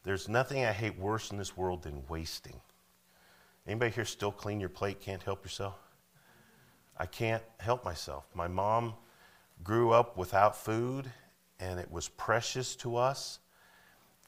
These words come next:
And, and, and they said, "Well, don't take so much." Well, that's what I'm working on. Amen. <laughs> Okay, <laughs> don't take so much. But I will tell you this,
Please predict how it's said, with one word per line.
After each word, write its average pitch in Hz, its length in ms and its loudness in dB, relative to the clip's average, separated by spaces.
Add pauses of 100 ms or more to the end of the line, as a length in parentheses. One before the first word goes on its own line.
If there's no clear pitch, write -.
(260)
And, 92 340 -2 (140)
and, 87 340 -4 (260)
and 90 220 -6 (260)
they 82 120 -6
said, 90 160 -8
"Well, 87 140 -6
don't 110 200 -2
take 170 240 0
so - 140 -4
much." 71 300 -6
Well, 87 200 -4
that's 104 320 -2
what 117 160 -2
I'm 110 100 -2
working 82 340 -4
on. 64 240 -10
Amen. 113 400 -4
<laughs> 85 100 -16 (1000)
Okay, - 320 -4 (120)
<laughs> - 200 -14
don't 104 220 -8
take - 240 -8
so 62 160 -8
much. - 380 -14 (800)
But 98 80 4
I 104 80 12
will 117 120 8
tell 123 160 6
you 107 100 4
this, 117 220 2